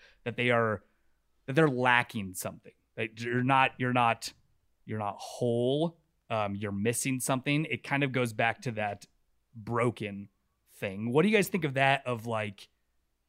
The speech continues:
w-, like, for, for those that might be like, "Well, you are lacking," and Carl, it kinda goes back to what you're saying about how, like,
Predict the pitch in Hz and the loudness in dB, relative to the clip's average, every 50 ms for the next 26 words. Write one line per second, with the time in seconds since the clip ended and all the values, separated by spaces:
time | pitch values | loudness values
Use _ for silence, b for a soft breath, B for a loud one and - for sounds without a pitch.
0 | _ _ _ _ _ _ _ _ _ _ _ _ _ _ _ _ _ _ - 123 | _ _ _ _ _ _ _ _ _ _ _ _ _ _ _ _ _ _ -16 -14
1 | 113 113 123 127 - 131 131 127 123 113 - - - 139 - - - - - 147 | -10 -8 -8 -8 -6 -2 -2 0 0 -2 -4 -10 -14 -14 -14 -16 -12 -6 -2 -2
2 | 135 113 - - 147 139 127 139 143 147 131 120 143 127 131 127 123 127 120 127 | -2 -2 0 0 0 2 4 4 4 4 4 2 2 2 2 0 0 0 0 0
3 | 156 151 139 135 143 160 170 156 131 120 120 123 131 139 - 147 139 139 139 120 | 0 0 2 2 2 4 4 4 2 2 0 2 2 2 2 0 -2 -2 -2 -2
4 | - - 170 165 151 135 - 165 185 175 156 156 135 123 120 143 143 139 - 143 | -2 0 2 2 2 2 2 0 0 0 0 0 -2 -2 0 0 0 0 0 -2
5 | 123 107 131 123 120 123 139 135 - - 135 135 123 120 113 113 117 117 110 - | -4 -2 -2 -2 -2 -2 -4 -2 0 0 0 0 0 0 0 0 0 0 0 -2
6 | 117 120 110 101 - | -2 -4 -4 -4 -6